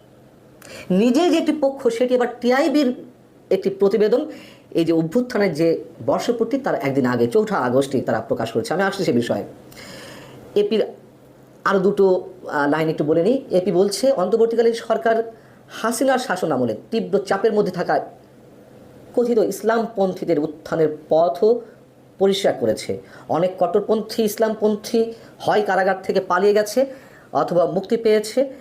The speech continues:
এবং দেশের বৃহত্তম ইসলামপন্থী দল জামায়াতে ইসলামী, যার বিতর্কিত অতীত রয়েছে, একাত্তরের প্রসঙ্গ, প্রসঙ্গে বলা হয়েছে, তারা এখন সরকারের ভূমিকা রাখার জন্য, সরকারের ভূমিকা রাখার জন্য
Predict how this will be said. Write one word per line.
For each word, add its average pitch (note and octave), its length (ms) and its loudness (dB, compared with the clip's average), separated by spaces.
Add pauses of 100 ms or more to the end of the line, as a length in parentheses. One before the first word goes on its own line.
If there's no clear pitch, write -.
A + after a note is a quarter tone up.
(100)
এবং F3 220 0
দেশের F3+ 240 2
বৃহত্তম A#3 440 2
ইসলামপন্থী A3 500 0
দল G3 300 2
জামায়াতে F#3+ 400 2
ইসলামী, A3+ 480 2 (400)
যার D#3 240 2
বিতর্কিত G#3 600 0 (180)
অতীত B3 340 0
রয়েছে, B2 300 2
একাত্তরের G#3 380 0
প্রসঙ্গ, E3 540 0 (400)
প্রসঙ্গে C#3 300 2
বলা A#2 180 2
হয়েছে, C3+ 320 0 (920)
তারা G3+ 260 0
এখন F3 220 -2
সরকারের F#3 460 -2
ভূমিকা E3+ 360 0
রাখার D3+ 240 -2
জন্য, C3+ 160 0
সরকারের F#3+ 360 0
ভূমিকা E3+ 240 -2
রাখার C#3+ 220 -4
জন্য D3+ 300 -2